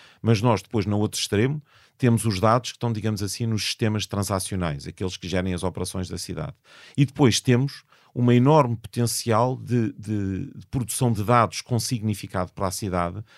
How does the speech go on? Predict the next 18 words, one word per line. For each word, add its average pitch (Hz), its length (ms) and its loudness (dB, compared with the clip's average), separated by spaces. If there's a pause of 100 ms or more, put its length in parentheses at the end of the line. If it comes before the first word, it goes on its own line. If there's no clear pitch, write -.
(280)
que - 80 -10
são 139 200 4
aqueles 135 360 2
que - 80 -12
são 139 280 -2 (200)
gerados 117 540 2
pela 117 280 0
inteligência 113 540 -2
coletiva, 80 600 -4 (160)
ou 90 140 -2
seja, 117 360 2 (300)
as 127 140 4
pessoas. - 540 0 (360)
As 113 160 0
pessoas 123 360 4
no 120 100 2
seu 110 220 2
dia-a-dia, 92 600 0